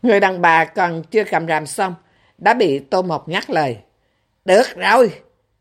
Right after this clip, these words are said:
chuyện này ta đã biết. Đằng nào tiền cũng bị mất, là tiền của ta. Còn tiền công và phần chia của các ngươi, ta sẽ trả." "Vậy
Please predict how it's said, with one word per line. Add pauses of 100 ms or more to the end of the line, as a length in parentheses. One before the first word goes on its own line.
(200)
chuyện
này (120)
ta
đã
biết. (760)
Đằng
nào (380)
tiền
cũng
bị
mất, (460)
là
tiền
của
ta. (680)
Còn
tiền
công
và
phần
chia
của
các
ngươi, (280)
ta
sẽ
trả." (1800)
"Vậy